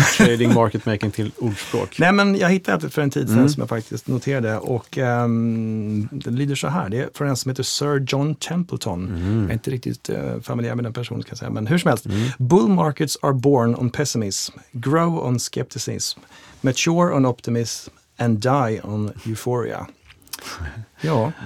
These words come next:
Speaker 2: Det
Speaker 1: jag
Speaker 2: låter
Speaker 1: vet
Speaker 2: som
Speaker 1: inte.
Speaker 2: att vi ska köpa puttar.
Speaker 1: <laughs> Nej, jag vill inte säga någonting,
Speaker 2: Nej.
Speaker 1: men, men det har i alla
Speaker 2: Jag
Speaker 1: fall
Speaker 2: sa
Speaker 1: stämt
Speaker 2: ingenting heller.
Speaker 1: i, vid lite tidigare tillfällen
Speaker 2: Ja.
Speaker 1: sådär, när alla är
Speaker 2: Ja, vad fint.
Speaker 1: euforiska.
Speaker 2: Toppen.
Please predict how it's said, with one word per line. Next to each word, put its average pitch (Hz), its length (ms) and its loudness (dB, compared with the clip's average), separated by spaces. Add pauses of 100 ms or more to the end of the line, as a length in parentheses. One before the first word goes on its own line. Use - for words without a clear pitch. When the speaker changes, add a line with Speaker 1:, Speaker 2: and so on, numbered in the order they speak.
(160)
Speaker 2:
Det - 140 -8
Speaker 1:
jag 107 100 4
Speaker 2:
låter 120 100 6
Speaker 1:
vet - 60 0
Speaker 2:
som 131 100 4
Speaker 1:
inte. 113 100 4
Speaker 2:
att 98 80 -4
vi 117 40 2
ska 127 140 0
köpa 117 240 2
puttar. 113 460 0
Speaker 1:
<laughs> 170 880 2
Nej, 135 140 2
jag 131 180 4
vill 190 80 4
inte 202 140 2
säga 165 160 2
någonting, 123 300 4
Speaker 2:
Nej. 117 100 6
Speaker 1:
men, 151 280 6
men 156 260 6
det 156 140 6
har 156 140 6
i 160 40 6
alla 160 80 6
Speaker 2:
Jag 113 60 6
Speaker 1:
fall 175 80 2
Speaker 2:
sa 131 120 4
Speaker 1:
stämt - 120 6
Speaker 2:
ingenting 170 220 2
heller. 110 340 -2
Speaker 1:
i, - 180 -4
vid - 160 -2
lite - 180 -4
tidigare 147 260 2
tillfällen 139 360 2
Speaker 2:
Ja. 285 60 2
Speaker 1:
sådär, 90 280 -4 (160)
när 131 100 -2
alla 123 260 0
är 123 120 -4 (100)
Speaker 2:
Ja, 110 140 4
vad 151 120 6
fint. 226 160 6
Speaker 1:
euforiska. 127 580 -2 (220)
Speaker 2:
Toppen. - 320 -4